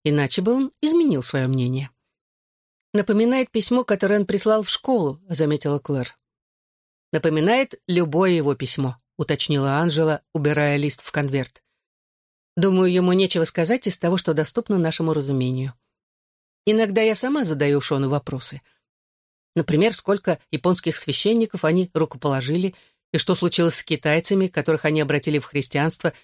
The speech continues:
перед тем, как покинуть Китай, вернулись они к старой религии или нет. Но он не отвечает на мои вопросы". Она замолчала, погрузившись в раздумья. Дэвид кашлянул. "Я пришел попрощаться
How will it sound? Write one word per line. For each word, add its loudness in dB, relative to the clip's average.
перед -2
тем, 0
как -4
покинуть 0
Китай, -2
вернулись 2
они 4
к -8
старой 2
религии 0
или 0
нет. -2
Но 4
он 2
не 4
отвечает -2
на 2
мои 2
вопросы". -4
Она 2
замолчала, 0
погрузившись -2
в -12
раздумья. -2
Дэвид 0
кашлянул. -2
"Я 2
пришел 0
попрощаться 0